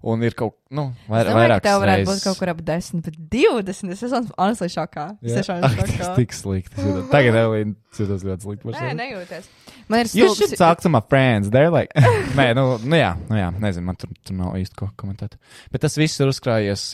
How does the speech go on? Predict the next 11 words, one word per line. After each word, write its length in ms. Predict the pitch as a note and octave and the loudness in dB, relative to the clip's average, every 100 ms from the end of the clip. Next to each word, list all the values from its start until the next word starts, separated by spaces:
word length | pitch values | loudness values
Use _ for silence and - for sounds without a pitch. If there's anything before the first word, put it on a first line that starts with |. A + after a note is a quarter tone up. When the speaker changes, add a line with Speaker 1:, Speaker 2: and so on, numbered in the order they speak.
| A2 | -8
Speaker 1:
īstenībā, 460 | G2+ G#2 F#2+ F#2 F2 - - _ _ _ _ - _ | -6 -6 -6 -6 -6 -12 -20 _ _ _ _ -20 _
kas 100 | A#2+ | 0
divdesmit, 540 | A2 C3 E3 - D#3 A2 | 4 2 2 -4 -4 -6
bet 80 | - | -6
tas 100 | - | -8
viss 220 | - A#2+ | -8 -10
uzkrājies 400 | - G#2+ F#2+ - | -4 -4 -4 -6
ir 60 | F#2 | -8
divu 300 | A2 A2+ F#2 | -6 -6 -4
gadu 300 | G#2 G2 F#2 | -4 -4 -4
laikā. 380 | G#2+ A#2 D#2+ | -6 -6 -8